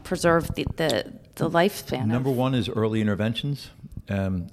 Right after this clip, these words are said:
Speaker 2: in other words, the most basic one is that every child, every child's formula that's ever been made has increased iron in it. Well, iron is poison to our community.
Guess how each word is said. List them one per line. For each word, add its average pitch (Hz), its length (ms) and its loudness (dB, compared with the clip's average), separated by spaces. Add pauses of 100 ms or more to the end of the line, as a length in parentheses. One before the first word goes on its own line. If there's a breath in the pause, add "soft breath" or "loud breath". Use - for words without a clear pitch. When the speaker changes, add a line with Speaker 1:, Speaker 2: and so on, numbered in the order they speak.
Speaker 2:
in 107 80 2
other 110 120 6
words, 104 200 6
the 107 80 2
most 104 220 4
basic 113 340 4
one 98 160 2
is 95 160 2
that - 220 -4
every 113 260 0
child, 104 440 0
every 104 240 2 (300)
child's 104 440 0
formula 101 680 2 (680 loud breath)
that's - 160 -6
ever 101 220 4
been 90 240 0
made 95 560 2
has 90 460 -4 (600)
increased 110 580 2
iron 98 320 -2
in 80 120 -6
it. - 100 -10 (600 loud breath)
Well, 101 160 0
iron 113 300 2
is 92 100 -6
poison 90 480 0
to 90 140 -4
our 82 100 -4
community. - 440 -10